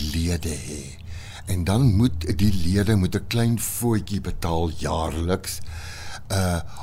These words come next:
om natuurlik die deure oop te hou van so 'n vereniging. En, ehm, en dan, en hulle het natuurlik ook van die begin af, soos wat dit nou nog tans is, eh, 'n raad ge-, jy weet, bymekaar gekry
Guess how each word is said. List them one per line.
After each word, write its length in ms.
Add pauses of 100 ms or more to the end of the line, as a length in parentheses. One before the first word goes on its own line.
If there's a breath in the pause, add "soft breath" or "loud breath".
om 140
natuurlik 460
die 140
deure 420
oop 220
te 80
hou 220
van 240
so 200
'n 60
vereniging. 880 (600 loud breath)
En, 420
ehm, 360 (460 loud breath)
en 160
dan, 220
en 200
hulle 200
het 140
natuurlik 520
ook 200
van 140
die 100
begin 400
af, 140
soos 260
wat 120
dit 180
nou 160
nog 260
tans 360
is, 300 (560 loud breath)
eh, 200 (100)
'n 220
raad 440
ge-, 260
jy 220
weet, 120
bymekaar 500
gekry 580